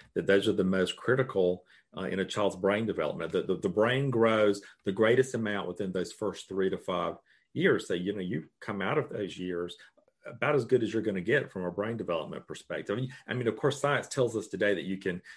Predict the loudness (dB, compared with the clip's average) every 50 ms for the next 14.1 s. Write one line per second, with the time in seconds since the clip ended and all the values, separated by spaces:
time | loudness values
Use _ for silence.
0 | -20 _ -10 -8 -6 -4 -4 -2 -2 -2 -2 -2 -2 -2 0 0 0 0 -2 -6
1 | -10 -20 -20 _ -12 -10 -8 -8 -8 -8 -8 -8 -8 -6 -6 -6 -6 -6 -8 -10
2 | -8 -6 -4 -4 -4 -4 -4 -6 -4 -2 -2 -4 -4 -2 -4 -4 -2 -2 -2 -4
3 | -2 0 2 2 2 2 0 -2 -6 -12 -20 -20 -20 -20 -20 -20 _ _ -8 -6
4 | 0 2 4 6 8 8 8 6 6 4 4 4 4 4 4 0 -2 -6 _ _
5 | _ _ _ _ _ _ -8 -6 -4 -4 -4 -4 -6 -2 2 4 4 4 4 4
6 | 2 2 2 0 0 -2 -4 -6 -4 -4 -4 -4 -6 -8 -10 -10 _ -4 -2 0
7 | 2 2 2 0 0 0 0 2 2 0 -2 -4 -4 -4 -2 -2 -2 -2 -4 -8
8 | -12 -18 -20 -20 -20 -20 _ _ -2 0 2 2 2 0 0 0 0 0 2 6
9 | 6 6 8 8 8 8 8 8 6 2 -2 -6 _ _ _ _ _ _ _ _
10 | _ _ _ _ _ -8 -2 2 2 4 4 4 2 2 0 -2 -4 -2 0 0
11 | 2 2 0 -2 -4 -6 -12 -16 -16 -8 0 4 4 4 4 4 0 -10 _ -4
12 | -2 0 2 4 4 6 6 6 4 4 2 2 2 2 2 2 4 4 2 2
13 | 2 0 0 0 0 0 2 0 -2 -4 -4 -2 -2 0 0 0 -2 -2 -2 -2
14 | -2